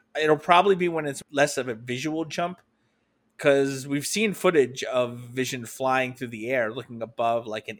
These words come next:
eighties or nineties, you know, style suburbia. So it'll probably be maybe around then, you know, that we'll get that, or, or the end sequences of the episodes as we get further will get a little bit more involved.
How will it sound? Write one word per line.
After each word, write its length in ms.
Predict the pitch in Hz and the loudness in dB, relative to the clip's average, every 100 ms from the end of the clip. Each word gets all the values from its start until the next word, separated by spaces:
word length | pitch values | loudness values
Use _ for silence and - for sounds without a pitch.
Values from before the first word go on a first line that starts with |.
| - | -10
eighties 460 | 113 120 113 113 110 | -8 -6 -8 -8 -8
or 80 | |
nineties, 760 | 104 104 110 113 110 104 104 - - - - _ | -8 -6 -6 -6 -10 -14 -14 -14 -16 -18 -18 _
you 100 | 123 | -8
know, 140 | 113 107 | -4 -4
style 360 | - 113 104 | -2 -2 0
suburbia. 680 | 107 107 110 127 127 80 82 - _ _ _ | -4 -6 -4 -2 -2 -6 -10 -14 _ _ _
So 420 | - - 117 113 107 | -10 0 2 2 2
it'll 160 | 123 | -2
probably 360 | 117 135 139 135 | 0 0 2 0
be 120 | 131 | -4
maybe 240 | 123 123 | -6 -6
around 300 | 123 117 113 | -4 -4 -6
then, 380 | 104 113 139 147 _ _ | -6 -6 -6 -10 _ _
you 120 | 131 | -12
know, 100 | 131 | -10
that 100 | 131 | -8
we'll 180 | 113 143 _ _ _ _ _ _ _ _ | -8 -10 _ _ _ _ _ _ _ _
get 200 | 143 139 | -2 0
that, 220 | 143 139 135 | 2 2 2
or, 400 | 139 139 131 131 - - | 4 4 2 -4 -14 -4
or 180 | 151 151 | 4 4
the 220 | 156 - | 4 4
end 240 | 147 160 | 4 4
sequences 760 | 143 - - 139 127 127 117 117 - | -2 -6 -2 -4 -2 -8 -8 -10 -8
of 220 | 127 120 | -4 -4
the 100 | 123 | -2
episodes 460 | 113 110 127 127 113 | -6 -6 -8 -6 -6
as 100 | 117 | -10
we 60 | 113 | -10
get 180 | 113 | -10
further 300 | 107 120 110 | -8 -8 -6
will 100 | 107 | -8
get 220 | 107 123 110 | -6 -6 -6
a 40 | |
little 240 | 110 117 | -6 -8
bit 180 | 113 113 107 | -6 -8 -10
more 200 | 110 107 | -12 -10
involved. 580 | 101 104 104 127 147 | -8 -4 -2 -2 -6